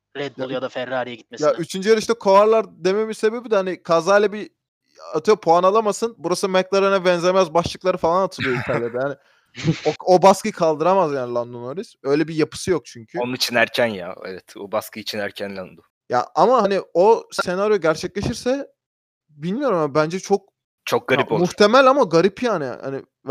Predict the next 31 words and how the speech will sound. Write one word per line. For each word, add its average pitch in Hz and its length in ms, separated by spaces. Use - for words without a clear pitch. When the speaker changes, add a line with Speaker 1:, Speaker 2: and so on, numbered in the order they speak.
Speaker 2:
Verstappen 180 520
ve 190 140
Leclerc 165 420
ora-, 165 220
oralarda 160 360
uzun 170 160
süre 165 220
yarışmış 135 360
olacak. 135 280
Norris 151 260
daha 156 120
yeni 156 220
olacak. 143 340
Hani 113 200
o 120 300
Speaker 1:
Ama 190 340
burada 185 260
bak, 202 300
Speaker 2:
platformda 143 300
Speaker 1:
adresi 156 200
Speaker 2:
olacak. 156 140
Speaker 1:
yanlış 180 360
aldınız. 143 480
Ben, 143 280
e, 127 260
Verstappen 147 480
ve 165 120
Leclerc'e 151 480
bir 156 60
şey 165 160
demiyorum. 165 360